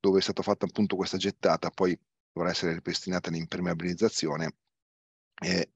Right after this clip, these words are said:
il, il nostro pavimento galleggiante dovrà arrivare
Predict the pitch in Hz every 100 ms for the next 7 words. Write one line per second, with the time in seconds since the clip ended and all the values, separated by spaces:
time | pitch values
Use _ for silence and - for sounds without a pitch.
0 | - 85 85 85 82 82 82 80 80 82
1 | 90 - - 82 90 87 82 95 87 73
2 | - 82 85 90 82 78 76